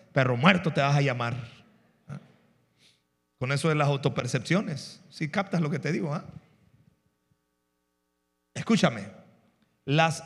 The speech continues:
autopercepciones que no vienen filtradas del corazón de Dios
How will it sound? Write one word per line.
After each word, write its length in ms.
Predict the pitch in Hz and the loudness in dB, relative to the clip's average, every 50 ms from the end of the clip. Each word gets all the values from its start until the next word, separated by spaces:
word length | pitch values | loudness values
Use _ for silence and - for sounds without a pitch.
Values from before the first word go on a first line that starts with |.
| - - | -6 0
autopercepciones 1900 | 147 156 156 160 156 - - 165 139 - - 156 151 143 - 160 143 - - - - 190 226 240 202 160 131 127 117 - - - - - - - - _ _ _ _ _ _ _ _ _ | 2 2 2 2 0 -2 -2 -4 -2 -2 -2 -2 -2 -2 -2 -2 -4 -4 -4 -2 0 0 2 0 0 -2 -4 -6 -8 -8 -12 -14 -14 -16 -18 -20 -20 _ _ _ _ _ _ _ _ _
que 140 | _ - 147 | _ 2 2
no 160 | 156 185 208 | 2 2 2
vienen 340 | 202 220 220 214 220 214 202 | 2 2 2 2 2 2 0
filtradas 680 | - - 180 151 143 143 - - 180 190 185 185 175 156 | 2 2 2 2 2 2 0 2 2 2 4 4 2 4
del 160 | 160 143 135 | 2 0 0
corazón 480 | 127 - 139 131 127 123 - 160 156 151 | 0 0 2 2 2 2 2 2 2 2
de 120 | 139 123 | 0 0
Dios 500 | 120 131 151 196 302 330 - - - - | 2 2 2 2 2 0 -6 -12 -12 -14